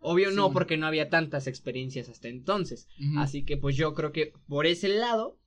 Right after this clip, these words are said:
Speaker 1: sí, sí tuve, sí tuve una pequeña relación con ella, porque sí topamos besos, sí nos llegamos a gustar, al menos de mi parte sí me gustó, y yo sé que ella también, porque si no, no me los había negado, pero, güey, te afirmo, no, no en todos los casos, güey, pero, pues, lamentablemente, güey,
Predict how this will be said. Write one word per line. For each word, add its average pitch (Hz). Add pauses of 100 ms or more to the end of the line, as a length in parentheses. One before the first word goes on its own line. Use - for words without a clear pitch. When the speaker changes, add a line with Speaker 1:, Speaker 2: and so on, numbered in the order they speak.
(280)
Speaker 1:
sí, 160
sí 160
tuve, 151
sí 147
tuve 156
una 151
pequeña 147
relación 139
con 143
ella, 151
porque 147
sí 160
topamos 139
besos, 170 (220)
sí 180
nos 165
llegamos 143
a 127
gustar, 135
al 147
menos 160
de 139
mi 120
parte 135
sí 139
me 143
gustó, 131
y 139
yo 143
sé 139
que 135
ella 127
también, 139
porque 135
si 127
no, 131
no 123
me 120
los 120
había 120
negado, 139 (380)
pero, 208
güey, 185 (420)
te 139
afirmo, 160
no, 143
no 151
en 160
todos 151
los 127
casos, 175
güey, 120
pero, 127
pues, 123
lamentablemente, 156
güey, 156